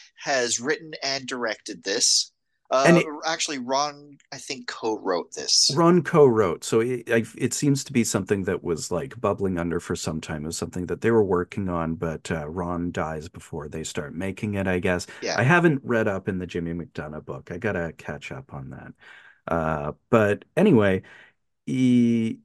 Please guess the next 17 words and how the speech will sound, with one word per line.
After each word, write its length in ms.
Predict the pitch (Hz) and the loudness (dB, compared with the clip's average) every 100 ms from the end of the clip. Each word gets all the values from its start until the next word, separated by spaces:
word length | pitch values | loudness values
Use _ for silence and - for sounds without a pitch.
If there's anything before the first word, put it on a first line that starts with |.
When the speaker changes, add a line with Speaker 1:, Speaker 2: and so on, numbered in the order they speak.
| _ _ _ _ _ _ _ _ | _ _ _ _ _ _ _ _
Speaker 2:
it, 200 | 185 196 | 4 8
it 120 | 214 | 6
feels 520 | 196 233 269 277 190 202 | 6 -2 -2 -4 -4 -4
like 440 | 185 185 185 - _ _ _ _ - | -2 -2 -4 -10 _ _ _ _ -8
there's 320 | 131 156 135 | -2 0 2
so 360 | - - 135 127 | 2 2 4 4
many 320 | 123 113 110 | 4 2 0
ideas 800 | 101 90 92 90 76 65 69 - - | -2 -4 -4 -2 -2 -4 -8 -10 -4
that 180 | 101 | -4
Tim 260 | - 107 85 | -2 -2 0
had 400 | 90 92 80 - | -2 -2 -4 -6
kicking 280 | - 85 90 | -6 -4 -4
around, 440 | 80 82 78 78 80 | -4 -4 -6 -8 -8
and 220 | 76 76 _ | -10 -12 _
he 80 | - | -14
just 220 | - 101 | -8 -4
put 180 | - 123 | 2 0